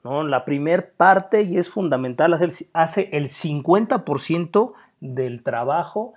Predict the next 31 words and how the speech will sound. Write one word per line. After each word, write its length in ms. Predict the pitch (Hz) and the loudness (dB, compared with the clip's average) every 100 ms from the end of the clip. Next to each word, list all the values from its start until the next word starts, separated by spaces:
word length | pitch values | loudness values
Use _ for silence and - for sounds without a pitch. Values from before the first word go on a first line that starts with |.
| _ _ | _ _
es 360 | - 151 156 - | -8 -8 -8 -10
el 240 | 151 143 131 | -8 -8 -8
poder 360 | 127 131 151 | -4 -2 0
de 80 | 160 | 0
la 100 | 147 | -2
intención, 680 | 131 117 120 120 - 175 185 | -4 -8 -8 -6 -2 0 0
el 240 | 147 135 - | -4 -8 -4
creer 480 | 147 147 175 180 | -2 2 2 2
que 80 | 175 | 0
lo 160 | 139 135 | 0 2
vas 180 | 143 - | 2 0
a 120 | 127 | -6
tener, 360 | 120 131 156 | -6 -4 -4
que 100 | - | -4
lo 120 | 127 123 | -4 -4
vas 180 | 131 | -4
a 80 | 139 | -8
conseguir, 480 | - 117 - 123 151 | -12 -14 -12 -10 -12
que 80 | 135 | -10
lo 80 | 123 | -8
vas 180 | 131 | -8
a 40 | - | -8
lograr. 400 | 123 139 185 - _ _ _ | -4 -2 -4 -6 _ _ _
Sin 360 | - - 175 160 | -8 -4 -2 -2
embargo, 540 | 165 190 277 226 190 | 2 6 6 6 2
de 60 | 160 | 0
lo 140 | 131 | -2
que 80 | 143 | -6
te 140 | 139 | -4
quiero 220 | 127 180 | 0 0
platicar 640 | 175 120 - 123 143 156 | 0 -6 -8 -8 -6 -6